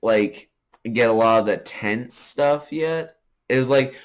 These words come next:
only at the very end it was actually getting tense, 'cause for most of the part it was just saying history, and, but then it was saying, oh, there's, like, near the end it was saying, "Oh, we smelled odors in here," and, like,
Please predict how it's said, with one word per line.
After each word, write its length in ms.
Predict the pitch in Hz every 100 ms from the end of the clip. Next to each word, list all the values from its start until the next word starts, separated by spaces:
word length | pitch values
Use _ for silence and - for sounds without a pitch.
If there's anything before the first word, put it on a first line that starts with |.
| -
only 240 | 135 139
at 100 | 139
the 60 | 123
very 360 | 120 127 120
end 300 | 85 113 107
it 100 | 95
was 140 | 101 101
actually 340 | 107 107 95
getting 300 | 98 98 87
tense, 440 | - 95 104 107 -
'cause 180 | -
for 140 | - 107
most 340 | 104 110 110
of 100 | 104
the 60 | 104
part 360 | 98 95 82 - _ -
it 80 |
was 120 | 104 101
just 100 | 110
saying 220 | 104 98
history, 880 | 110 101 - - 92 90 90 87 - _ _
and, 160 | - 92
but 180 | 98 90
then 180 | 101
it 60 | 101
was 180 | 98 98
saying, 220 | 98 98
oh, 180 | 101 101
there's, 260 | 98 95 - - -
like, 380 | 95 104 98 104
near 200 | 107 104
the 160 | 92
end 380 | 98 101 95 92
it 160 | - 92
was 160 | 92
saying, 260 | 101 92 87 - -
"Oh, 260 | 98 98 95
we 180 | 98
smelled 400 | 98 - 101 98 -
odors 520 | 95 98 92 87 85
in 140 | 87
here," 240 | 98 101 90
and, 80 |
like, 260 | 90 90